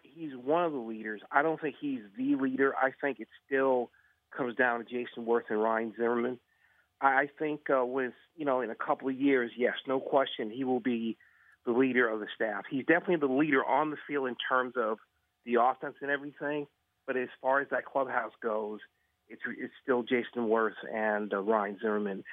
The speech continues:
Uh, you, you have some time before, um, you'll see Harper leading, um, a team that way.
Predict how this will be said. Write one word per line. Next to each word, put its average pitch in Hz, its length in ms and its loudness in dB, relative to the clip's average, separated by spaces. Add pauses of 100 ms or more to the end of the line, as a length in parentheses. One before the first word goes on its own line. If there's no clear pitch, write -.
(280)
Uh, 113 240 4
you, 165 240 -8
you 175 120 0
have 190 220 4
some 156 120 -6
time 139 340 2
before, 120 600 -2
um, 107 340 0 (520)
you'll 117 120 -8 (120)
see 117 200 -2
Harper 110 540 0 (100)
leading, 113 560 -6
um, 101 500 -2 (400)
a - 40 -20 (140)
team 117 180 -2
that 101 200 -2
way. - 180 -14